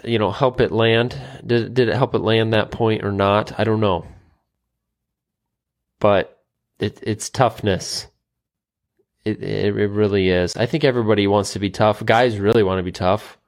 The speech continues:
And women, um, they do too. But you're unfortunately not tough if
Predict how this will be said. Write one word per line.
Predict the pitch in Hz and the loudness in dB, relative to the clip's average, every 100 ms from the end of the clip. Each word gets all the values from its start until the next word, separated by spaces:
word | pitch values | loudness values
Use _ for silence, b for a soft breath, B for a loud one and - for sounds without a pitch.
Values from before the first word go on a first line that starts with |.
| B B B B B B B B B - | B B B B B B B B B -4
And | 107 107 | 0 2
women, | 123 117 107 107 - | 4 4 2 -2 -2
um, | 101 101 98 98 95 b b b _ _ _ _ _ _ _ _ _ _ _ _ - - | 2 4 2 -2 -8 b b b _ _ _ _ _ _ _ _ _ _ _ _ -20 -10
they | 160 | -4
do | 135 120 | 0 0
too. | - 92 90 101 _ _ _ _ _ _ _ _ _ _ _ _ _ _ _ _ - | 2 0 0 -4 _ _ _ _ _ _ _ _ _ _ _ _ _ _ _ _ -4
But | 120 | -2
you're | 127 123 117 110 - _ _ _ _ _ | 2 2 2 0 -6 _ _ _ _ _
unfortunately | - 117 107 143 143 107 107 | -4 -2 0 0 0 -4 -2
not | 101 110 113 - | 2 2 2 -2
tough | 107 90 110 104 | -2 -2 -2 -4
if | 92 - - | -4 -6 -20